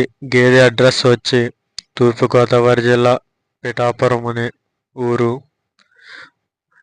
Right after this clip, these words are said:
అంటే మన పవన్ కళ్యాణ్ ఎమ్మెల్యే గారు ఎమ్మెల్యే కింద చేస్తున్నారు కదా, అదే ఊరు. ఒకవేళ ఎవరికన్నా కావాలి అంటే అడ్రస్కి రావచ్చు, మీరు కొని పెడతాను.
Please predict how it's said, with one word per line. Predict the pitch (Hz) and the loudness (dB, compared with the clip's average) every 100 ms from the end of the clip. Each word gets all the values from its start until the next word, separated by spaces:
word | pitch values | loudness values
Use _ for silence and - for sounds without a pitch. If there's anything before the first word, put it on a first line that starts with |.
| _ 131 | _ -12
అంటే | 123 131 123 127 | -2 0 0 0
మన | 131 123 120 117 - _ - | -2 -2 -2 -4 -12 _ -2
పవన్ | 127 123 | 0 2
కళ్యాణ్ | 123 123 | 0 0
ఎమ్మెల్యే | 120 120 123 123 | -2 0 2 4
గారు | 123 120 117 123 | 4 2 0 -4
ఎమ్మెల్యే | 127 123 123 120 | -10 -4 -2 -2
కింద | 127 120 113 | -4 -6 -2
చేస్తున్నారు | 127 - 127 123 123 | -4 -4 -2 0 2
కదా, | 120 120 - - | 0 -4 -6 -6
అదే | 120 123 120 | 0 2 4
ఊరు. | 120 120 127 - - - - - - - - 127 | 4 4 0 -4 -16 -16 -16 -14 -14 -16 -18 -8
ఒకవేళ | 131 127 127 127 | -4 0 2 4
ఎవరికన్నా | 123 123 123 123 127 120 - | 4 2 0 -2 -4 -2 0
కావాలి | 120 120 123 123 120 | 2 2 0 -2 -4
అంటే | 120 120 117 123 _ _ _ _ _ _ - - - _ _ 127 | -4 -4 -4 -10 _ _ _ _ _ _ -20 -20 -20 _ _ -10
అడ్రస్కి | 120 127 - - 123 120 _ _ _ _ _ - | -4 -2 -2 -2 -2 -2 _ _ _ _ _ -6
రావచ్చు, | 127 120 117 - 123 | -2 -2 -2 -8 -4
మీరు | 120 117 139 _ _ _ _ _ - | -2 -2 -4 _ _ _ _ _ -10
కొని | 123 120 | -8 -4
పెడతాను. | 123 117 123 117 | -4 -2 -4 -6